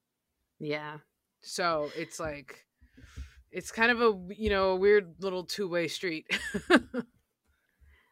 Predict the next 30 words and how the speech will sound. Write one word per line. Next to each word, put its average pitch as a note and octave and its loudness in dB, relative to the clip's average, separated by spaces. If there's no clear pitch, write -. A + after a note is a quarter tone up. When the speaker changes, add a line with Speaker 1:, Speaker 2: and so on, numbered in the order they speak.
Speaker 1:
That's G3 0
like, G#3+ 0
um, D#3+ 2
that F3 -2
movie, E3+ -2
again, D#3 -2
a C#3+ -4
little E3+ 0
off D3 0
topic D3 -10
'cause D#3+ -10
it's D3 -14
not D3+ -2
Olympic, C#3+ -6
but, D3 -2
uh, C#3+ -2
Stick - -6
It. A#3 -2
You E3+ -6
ever F3 -2
see G#3+ 0
Speaker 2:
Mm-hmm. A3+ 2
Speaker 1:
that C3+ 0
one? F3+ -2
Speaker 2:
Yep. F3+ -2
Speaker 1:
I - -4
love B2+ -4
that A2+ -6
movie. C#3+ -2
Um, E3 6